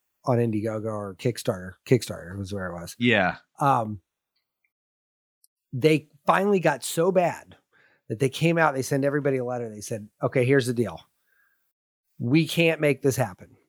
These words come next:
Speaker 1: We, we've admitted defeat. If you want to give us ninety-nine dollars, that will cover the cargo container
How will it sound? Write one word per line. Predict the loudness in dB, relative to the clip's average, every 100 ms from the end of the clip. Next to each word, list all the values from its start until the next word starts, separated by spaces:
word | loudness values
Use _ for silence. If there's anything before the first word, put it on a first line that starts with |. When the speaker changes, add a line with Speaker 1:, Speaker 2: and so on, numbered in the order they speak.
| -4
Speaker 1:
We, | 0 0
we've | 2 2 2
admitted | 2 2 0
defeat. | -2 -2 -2 -6 _ _ _ _ _ _ _ _ _ _ _ _ 0
If | 4 6 4 -6 -12
you | -4 0 2
want | 2 2 0 -2
to |
give | -4 -2 0
us | 0 2
ninety-nine | 0 0 0 0 -2 0
dollars, | 0 0 -4 -14 -14 -14 _ _ _ _ _ _ 0
that | 2 4 4
will | 2 2
cover | -4 -10 0 2 2 0 -2 -8 _ _ _ _ _ _ _ -4
the | 4 4
cargo | 4 0 2 4 4 2
container | 0 -2 -2 -4 -8 -12 -14